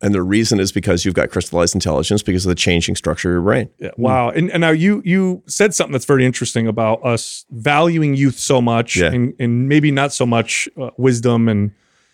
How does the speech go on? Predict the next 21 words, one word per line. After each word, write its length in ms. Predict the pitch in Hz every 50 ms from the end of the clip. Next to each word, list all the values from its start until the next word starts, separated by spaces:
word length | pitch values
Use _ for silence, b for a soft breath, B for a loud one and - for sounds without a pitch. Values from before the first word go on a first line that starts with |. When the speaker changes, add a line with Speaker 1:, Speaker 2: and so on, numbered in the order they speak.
| _ _ _ _ _ _
Speaker 2:
you 100 | - 120
know, 160 | 117 110 107 110
as 100 | 104 -
people 220 | - 127 120 123
get 160 | 110 117 107
older. 540 | 110 110 113 113 113 113 113 113 117 - - _
Uh, 140 | - 127 123
but 180 | 127 - 160 156 -
other 220 | 180 202 277 254
cultures 420 | - - 240 233 - - 220 170 -
seem 380 | - - 202 208 208 196 180
to, 380 | 151 - 143 117 98 98 110 - -
uh, 140 | 127 135 139
a 60 | 135
lot 160 | 143 180 185
of 40 | 170 -
older 320 | 151 160 175 175 165 151
cultures 500 | - - 135 131 123 - 120 113 107 104 - -
seem 300 | - - - 139 127 127 120
to 120 | - 127
value, 720 | 113 110 123 120 117 117 120 120 113 113 110 107 104 104